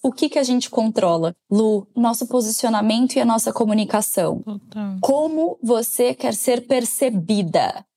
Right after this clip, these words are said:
Speaker 1: Levem essa pergunta pra vocês. Como eu quero ser percebida? Porque isso vai ajudar a dar o tom do teu universo de marca. É isso que a gente faz na mentoria, por exemplo. Lu,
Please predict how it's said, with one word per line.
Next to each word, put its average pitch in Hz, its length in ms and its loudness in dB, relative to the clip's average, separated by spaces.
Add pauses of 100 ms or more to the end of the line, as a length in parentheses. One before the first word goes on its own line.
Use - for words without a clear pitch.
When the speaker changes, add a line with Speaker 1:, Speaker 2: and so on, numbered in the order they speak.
Speaker 1:
Levem 262 400 2
essa 269 200 0
pergunta 240 420 0
pra 233 160 0
vocês. - 580 -2 (200)
Como 440 220 2
eu 349 80 2
quero 233 220 2
ser 208 160 -2
percebida? 190 680 0
Porque 302 240 2
isso 302 400 2
vai 294 220 2
ajudar 226 680 2
a 226 120 0
dar 226 160 2
o 277 160 -2 (180)
tom 240 380 2 (140)
do 262 120 2
teu 311 260 2
universo 220 560 0
de 185 120 -4
marca. - 440 -2 (140)
É 214 80 4
isso 277 300 0 (160)
que 262 80 2
a - 20 2
gente 233 220 -2
faz 240 180 2
na 262 100 4
mentoria, 262 500 2
por 269 140 0
exemplo. 226 520 0
Lu, 214 260 2